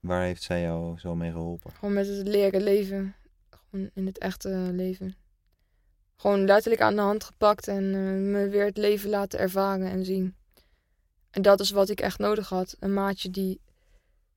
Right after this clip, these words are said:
Speaker 1: Die er voor je was.
Speaker 2: die er voor mij was en die mij daarin kon,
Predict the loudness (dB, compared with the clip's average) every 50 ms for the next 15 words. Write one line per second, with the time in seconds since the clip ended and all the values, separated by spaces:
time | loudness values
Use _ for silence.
0 | _ -20 -20 _ _ -12 -12 -12 -6 -4 -2 0 0 0 -2 -2 -4 -6 -8 -8
1 | -4 -4 -2 -2 -2 -2 0 2 4 4 4 4 4 4 4 2 0 -2 -2 -2
2 | -2 0 0 0 0 0 0 0 0 0 0 0 0 0 0 0 -2 -2 -4 -4
3 | -4 -2 0 0 -2 -2 -4